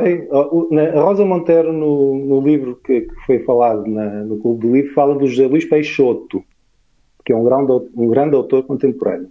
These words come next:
português. Eh, e a gente também tem, tem, mas o,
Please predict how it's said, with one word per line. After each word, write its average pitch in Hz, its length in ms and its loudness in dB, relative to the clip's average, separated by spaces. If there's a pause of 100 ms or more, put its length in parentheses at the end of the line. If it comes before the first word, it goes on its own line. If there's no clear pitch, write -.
(120)
português. 87 380 -12 (1120)
Eh, 117 560 4 (300)
e 131 80 4
a 131 60 4
gente 147 220 2
também 151 280 0
tem, 127 380 0
tem, 139 340 -2
mas 123 200 2
o, 135 200 0